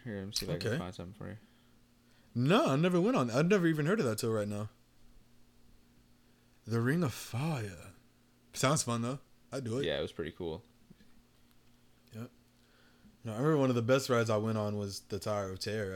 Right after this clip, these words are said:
Speaker 2: at Disney World.
Speaker 1: Yeah, like
Speaker 2: Something about
Speaker 1: this.
Speaker 2: that drop sensation. Also, Rock and Roller Coaster. Same Disney World.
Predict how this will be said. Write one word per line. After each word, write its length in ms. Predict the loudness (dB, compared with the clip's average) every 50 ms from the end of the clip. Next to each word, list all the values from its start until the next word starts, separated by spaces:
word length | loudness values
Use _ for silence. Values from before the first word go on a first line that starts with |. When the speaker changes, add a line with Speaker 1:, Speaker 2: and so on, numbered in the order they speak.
| -8 -10
Speaker 2:
at 280 | -12 -16 -20 -18 -12
Disney 280 | -10 -10 -8 -8 -10 -10
World. 260 | -10 -8 -8 -8 -10 -10 -14 -20 _ -20 _ _ _ _ -20 _ _ _ _ _ _ _ _ -12
Speaker 1:
Yeah, 100 | -10 -8
like 80 | -8 -2
Speaker 2:
Something 260 | -2 0 0 2 2
about 140 | 2 2 2
Speaker 1:
this. 80 | 2 2
Speaker 2:
that 80 | 2
drop 200 | 0 0 0 0 -2
sensation. 460 | -4 -4 -2 -2 -2 -2 -2 -2 0
Also, 220 | 0 2 2 2
Rock 240 | 4 4 2 2 2
and 100 | 0 0
Roller 220 | 0 0 0 0 0
Coaster. 440 | 0 -2 -4 -2 -4 -4 -4 -4 -6 _ _ -20 _ -20 -20 -20 -20 -20 -20 -20
Same 260 | -6 -2 0 0 0 2
Disney 280 | 0 0 0 0 0
World. 300 | 0 0 0 0 -2 -4